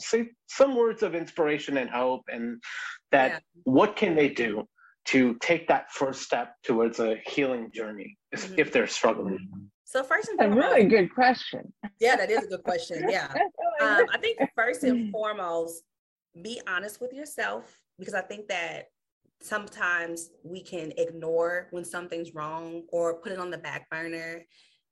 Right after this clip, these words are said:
Speaker 2: but it, that doesn't last long. So be honest with yourself, like, "I need help. You know, I have X, Y, and Z going on." Um, from there, remind yourself that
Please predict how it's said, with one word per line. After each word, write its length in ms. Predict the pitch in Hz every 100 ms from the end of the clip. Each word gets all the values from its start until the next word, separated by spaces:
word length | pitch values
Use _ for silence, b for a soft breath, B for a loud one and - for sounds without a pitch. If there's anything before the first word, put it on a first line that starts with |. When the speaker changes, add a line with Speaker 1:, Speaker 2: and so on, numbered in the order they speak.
| -
Speaker 2:
but 140 | 175
it, 340 | 170 165 - - - -
that 360 | 160 156 151 -
doesn't 320 | 180 165 156
last 340 | 151 135 -
long. 280 | 139 120 -
So 100 | 185
be 140 | 202 294
honest 380 | 294 320 330
with 160 | 277 277
yourself, 480 | 247 233 226 196 196
like, 280 | 175 170 170 _ _ -
"I 160 | 175 160
need 220 | 147 143
help. 340 | 131 - - _
You 100 | 190
know, 420 | 170 156 151 151 -
I 80 | 156
have 280 | 175 165 165 -
X, 220 | 175 -
Y, 160 | 185 170
and 80 |
Z 120 | 165 156
going 220 | 160 151
on." 400 | 147 156 151 - - b b b b 190
Um, 460 | 190 185 170 165
from 260 | 165 240 214
there, 460 | 226 233 220 202 185
remind 480 | 185 185 175 196 196
yourself 600 | 185 - 190 180 180 156
that 440 | 170 160 156 151